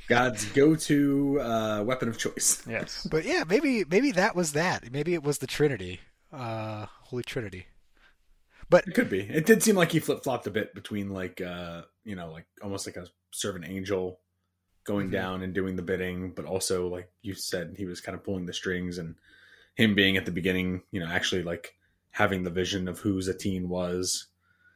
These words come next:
Speaker 1: And the only thing I can think of is I feel like, and maybe I missed it, but I feel like they mentioned there was some sort of, like, general that was potentially someone who fought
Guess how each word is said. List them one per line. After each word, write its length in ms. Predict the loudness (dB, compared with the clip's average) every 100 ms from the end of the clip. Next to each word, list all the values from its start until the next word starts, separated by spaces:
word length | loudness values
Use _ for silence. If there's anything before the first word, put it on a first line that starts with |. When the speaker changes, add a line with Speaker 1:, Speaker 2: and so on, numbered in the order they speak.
| _ _ _ 2
Speaker 1:
And 80 | 6
the 20 |
only 120 | 8
thing 160 | 10 10
I 100 | 10
can 100 | 8
think 140 | 8
of 100 | 6
is 80 | 6
I 80 | 4
feel 200 | 4 6
like, 260 | 6 4 _ _ -6
and 120 | 2
maybe 200 | 4 4
I 60 | 2
missed 300 | 0 -2 -2
it, 160 | -8 -2
but 160 | 0
I 80 | 0
feel 220 | 2 2
like 160 | 2 2
they 80 | -2
mentioned 360 | -2 -4 -2
there 120 | -2
was 120 | -2 -4
some 120 | -4
sort 220 | -4 -2
of, 80 | -2
like, 320 | -2 -2 -10 _ _ _ _ _ _ -12 4
general 680 | 6 6 6 4 4 0 -6 _ _ _ _ _ _ _ _ _
that 240 | 0 2 2
was 560 | 4 4 2 -2 -6 _ _ _ _
potentially 440 | -4 -2 2 2
someone 340 | 2 0 0 -2
who 140 | -4
fought 440 | -2 -2 -2 -6